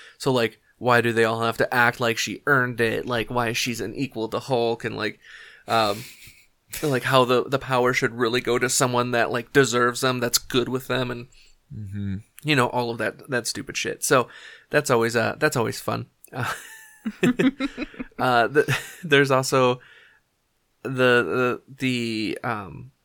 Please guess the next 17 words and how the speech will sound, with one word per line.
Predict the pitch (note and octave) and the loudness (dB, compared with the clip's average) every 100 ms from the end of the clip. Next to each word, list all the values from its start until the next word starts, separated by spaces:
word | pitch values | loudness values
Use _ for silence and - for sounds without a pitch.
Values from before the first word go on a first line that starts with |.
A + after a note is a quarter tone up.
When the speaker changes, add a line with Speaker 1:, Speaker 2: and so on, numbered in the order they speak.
| _ _ - _ | _ _ -20 _
Speaker 1:
they, | C3+ - | 0 2
they | A#2+ C#3+ | 4 2
talk | D3+ C3+ | 2 0
about | B2 | 0
kinda, | C#3 B2 | 0 -2
like, | A2+ | -2
nepotism, | A2+ A2+ B2+ A#2+ A#2 | -4 -4 -4 -4 -4
how | A2+ A2+ | -2 -4
Jen | - A2+ A#2 | -2 -4 -2
slept | - A#2 A#2+ | -2 -2 -2
with | A#2 - | -2 -4
the | |
boss | A2 G#2+ G#2+ B2 A2+ | -2 0 0 0 0
or | A2+ A2+ A#2+ | 0 2 2
whatever | A#2 A#2 A#2 A#2+ | 2 2 2 0
like | A#2+ - | -2 0
that, | A#2+ A#2+ | 0 0